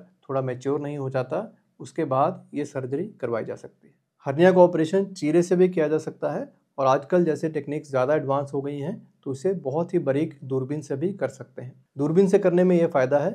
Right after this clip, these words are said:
कि कट जो है बहुत छोटा आएगा, कोई भी स्किन पर स्टिचेस नहीं आएंगे, बच्चा बहुत जल्दी रिकवर करेगा और अपनी नॉर्मल लाइफ में वापस चला जाएगा।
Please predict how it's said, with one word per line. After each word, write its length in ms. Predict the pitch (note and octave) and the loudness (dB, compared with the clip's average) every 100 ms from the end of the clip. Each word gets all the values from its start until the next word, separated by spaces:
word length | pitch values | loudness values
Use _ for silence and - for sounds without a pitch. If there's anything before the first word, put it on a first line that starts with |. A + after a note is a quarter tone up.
| - - | -8 -18
कि 80 | |
कट 260 | - D#3 D#3 | -2 -2 0
जो 100 | D#3+ | 0
है 80 | E3+ | 0
बहुत 300 | D3 C3 D3 | 0 -4 -6
छोटा 280 | - C3 D3+ | -8 -2 2
आएगा, 280 | C#3+ C#3+ F3+ A3 _ _ _ | 2 2 0 -4 _ _ _
कोई 200 | - D3 | -4 -2
भी 120 | D3 E3 | 0 -2
स्किन 300 | - C#3+ C#3 | -2 -6 -4
पर 140 | D3+ | -8
स्टिचेस 380 | - C#3 D#3+ D3 | -8 -6 -4 -4
नहीं 180 | C#3+ C#3+ | -4 -2
आएंगे, 360 | C3+ D3 G3 G3+ _ _ C#3 | -2 -2 -4 -6 _ _ -10
बच्चा 220 | C3+ D#3 | -2 -2
बहुत 340 | C3+ A#2+ E3 | -2 -2 0
जल्दी 240 | C#3 C#3 E3+ | 0 0 0
रिकवर 320 | D3+ C#3+ C#3 | 0 -2 -4
करेगा 400 | C3 B2+ C#3+ G#3+ - _ | -2 -4 -4 -8 -12 _
और 80 | - | -8
अपनी 180 | C3+ D#3+ | -6 -4
नॉर्मल 320 | C3+ B2 C3+ | -4 -4 -4
लाइफ 200 | B2 B2+ | -4 -6
में 120 | E3+ A3+ _ _ | -12 -12 _ _
वापस 320 | B2+ A#2+ B2 - | -4 -4 -6 -12
चला 140 | B2+ | -12
जाएगा। 360 | A2+ - _ | -10 -14 _